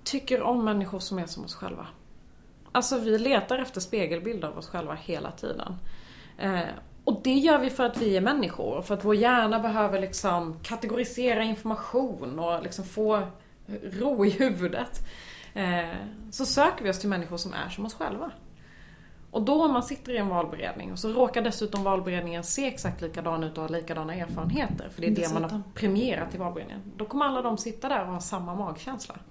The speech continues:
Speaker 1: Eh, och leta efter exakt samma saker. Och tro att kompetens kommer bara i en,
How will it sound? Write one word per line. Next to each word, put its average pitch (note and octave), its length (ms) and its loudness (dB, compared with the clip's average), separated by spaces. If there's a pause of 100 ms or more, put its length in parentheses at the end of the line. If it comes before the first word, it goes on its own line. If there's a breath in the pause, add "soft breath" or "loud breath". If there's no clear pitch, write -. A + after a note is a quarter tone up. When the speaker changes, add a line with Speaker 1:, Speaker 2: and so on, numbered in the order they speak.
(640 loud breath)
Speaker 1:
Eh, D#3+ 380 -6
och F3 360 4
leta F#3 360 0
efter - 160 -6
exakt F#3 260 -6
samma E3 200 -8
saker. - 580 -6 (560 soft breath)
Och - 180 -4
tro B3+ 360 0
att - 160 -6
kompetens F3+ 680 -2
kommer D#3+ 300 -6
bara D3 320 -4
i - 80 -10
en, D3+ 280 -8